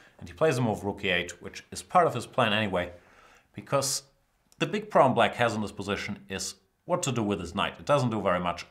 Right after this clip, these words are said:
on f six, so typically you wanna regroup it. Often d seven, f eight, e six is the way for it to go.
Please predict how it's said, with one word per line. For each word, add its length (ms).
on 100
f 140
six, 320
so 260
typically 540
you 80
wanna 420
regroup 500
it. 240
Often 360
d 140
seven, 380
f 220
eight, 280
e 80
six 460
is 160
the 100
way 180
for 180
it 60
to 80
go. 260